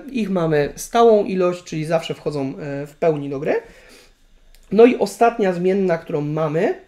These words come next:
to jest ilość postaci. E, w grze trzyosobowej będziemy mieli sześć różnych postaci. Odkładamy na bok, aha, okej. Odkładamy na bok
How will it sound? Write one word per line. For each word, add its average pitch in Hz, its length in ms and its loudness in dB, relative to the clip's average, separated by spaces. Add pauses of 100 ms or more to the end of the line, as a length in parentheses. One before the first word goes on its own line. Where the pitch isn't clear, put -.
to 226 160 6
jest 214 500 2
ilość 165 500 4
postaci. 151 600 -2 (360)
E, 147 340 4
w 147 80 -6
grze 175 200 0
trzyosobowej 185 800 2
będziemy 220 340 0
mieli 208 280 0
sześć - 600 -2
różnych 180 440 -2
postaci. 175 640 -2 (320)
Odkładamy 214 640 4
na 214 160 2
bok, 214 360 2
aha, - 240 -6
okej. - 260 -8 (240)
Odkładamy 220 500 6
na 190 180 6
bok 202 280 2